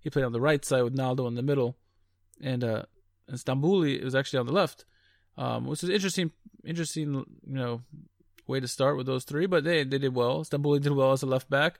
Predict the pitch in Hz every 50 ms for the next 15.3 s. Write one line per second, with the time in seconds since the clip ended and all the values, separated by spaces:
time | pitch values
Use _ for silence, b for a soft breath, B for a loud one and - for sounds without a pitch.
0 | - _ 147 147 151 151 147 143 135 131 - - 160 170 170 160 143 131 127 131
1 | 123 117 123 - _ _ _ - 147 - - - - - - 190 214 226 - -
2 | 220 214 208 208 208 208 b b b b b b _ - 123 127 131 131 - -
3 | 127 127 127 113 110 110 - - - 185 170 170 170 170 - 175 160 156 151 143
4 | 151 147 131 127 120 127 123 117 104 - - - - 156 143 151 - - 135 135
5 | 131 127 - - - - _ - 131 120 113 113 - - - _ _ _ _ -
6 | - 226 233 214 240 202 196 185 180 160 147 160 156 147 135 131 123 120 120 120
7 | 117 117 - - 123 113 - - 110 98 92 - - - _ _ _ _ - 269
8 | - - 131 175 - 214 202 - - 170 165 196 269 277 226 165 139 127 123 117
9 | 110 110 107 - - - _ _ _ - - - 220 208 185 160 - - 175 165
10 | 170 - - 143 127 135 208 262 247 175 - 120 - - 120 123 - 127 127 131
11 | 123 117 120 127 123 117 - - 123 120 - - 127 120 127 120 117 120 117 117
12 | 107 104 104 117 - _ _ _ _ _ _ _ _ _ _ _ - 139 139 139
13 | 135 139 147 160 165 175 170 - 160 180 185 196 165 165 180 175 180 202 226 -
14 | - - _ _ _ _ _ _ _ _ - 156 151 156 190 190 180 135 113 110
15 | 107 98 92 - -